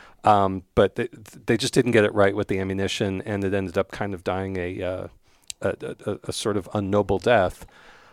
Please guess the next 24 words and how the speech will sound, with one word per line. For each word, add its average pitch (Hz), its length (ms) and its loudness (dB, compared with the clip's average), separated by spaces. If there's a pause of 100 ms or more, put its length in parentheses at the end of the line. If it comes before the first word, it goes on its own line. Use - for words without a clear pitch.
(140)
Um, 104 440 6
and 123 140 6
it 131 60 4
was 113 120 0
a 110 40 0
good 151 160 2
many 143 180 2
years 117 240 2
before 101 420 -2
Smith - 260 -4
and 110 80 0
Wesson 101 280 -2
produced 107 360 -6
another 98 340 0
autoloader, 101 580 2
but 107 100 -2
they 95 140 -2
really 120 380 2
came 107 220 -6
out 107 120 -2
of 92 80 -4
the 98 80 -6
gate 98 260 -4
strong. 101 540 -2